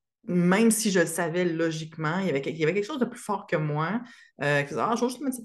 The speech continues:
ça sur la carte de crédit », puis finalement, à la fin du mois, j'étais pas capable de tout rembourser. Bon, tout ça pour dire que, euh, c'est correct, mais plus que je m'en voulais, pire que c'était.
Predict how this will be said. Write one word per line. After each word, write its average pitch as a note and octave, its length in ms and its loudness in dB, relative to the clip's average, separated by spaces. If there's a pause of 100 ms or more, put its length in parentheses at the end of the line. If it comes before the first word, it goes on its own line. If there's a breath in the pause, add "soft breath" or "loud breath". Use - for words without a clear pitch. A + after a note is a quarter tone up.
(100)
ça F#3 80 0
sur F#3 140 -2
la F3+ 80 2
carte F3+ 160 -4
de E3 60 -2
crédit », D#3 440 -6
puis - 80 -16
finalement, D3+ 400 -4
à D#3+ 140 -2
la C#3+ 80 -2
fin D#3+ 160 -4
du D#3 120 -6
mois, D3+ 240 0
j'étais D#3+ 120 -8
pas - 80 -10
capable D#3+ 220 -6
de D3 40 -2
tout - 160 -14
rembourser. D3 500 -10
Bon, C#3 200 -14
tout - 80 -20
ça C#3+ 100 -16
pour C3 180 -8
dire D3 240 -6
que, F#3+ 180 -4 (480 loud breath)
euh, C#3 360 2 (240)
c'est D3+ 180 -6
correct, G#3+ 300 0
mais F#3+ 100 2
plus - 320 0
que A#3 80 2
je G3 100 0
m'en E3+ 140 0
voulais, F#3 420 0
pire C#4+ 320 -4
que F#3+ 100 -2
c'était. D#3 680 -4